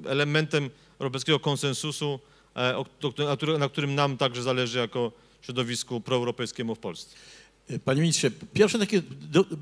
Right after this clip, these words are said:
Speaker 2: pytanie o do, doprecyzowanie. Jakie to są te partie? Znaczy, nie chodzi mi o tą drobnicę. Czy jakiś z tych większych partii widzi pan,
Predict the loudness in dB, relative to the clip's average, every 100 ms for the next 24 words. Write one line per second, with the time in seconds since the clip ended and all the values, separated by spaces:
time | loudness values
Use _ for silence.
0 | 0 2 4 4 2 0 0 -2 0 -2
1 | 0 2 4 2 2 -2 -6 -18 -10 2
2 | 2 4 2 2 2 -2 -2 2 2 2
3 | -4 -2 -2 -2 0 2 2 2 0 2
4 | 4 2 2 0 0 -2 -4 -4 -8 -8
5 | -6 -6 -2 -2 -2 -4 0 0 0 -6
6 | -8 -8 0 2 2